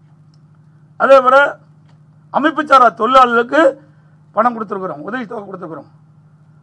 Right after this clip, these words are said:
அவர்களுக்கு விலை இல்லாம அரிசி, பருப்பு, எண்ணெய் கொடுத்துருக்குறோம். வெளி மாநில தொழிலாளர்கள்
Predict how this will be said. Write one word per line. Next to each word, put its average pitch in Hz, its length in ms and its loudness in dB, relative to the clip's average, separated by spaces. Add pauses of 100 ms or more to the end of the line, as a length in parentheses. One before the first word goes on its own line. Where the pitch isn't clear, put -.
(240)
அவர்களுக்கு 285 420 4 (180)
விலை 254 200 4
இல்லாம 269 260 6 (580)
அரிசி, 262 300 -2 (840)
பருப்பு, 240 380 2
எண்ணெய் 247 200 0
கொடுத்துருக்குறோம். 202 480 -6 (1000)
வெளி 311 260 2
மாநில 294 300 4 (120)
தொழிலாளர்கள் 269 500 4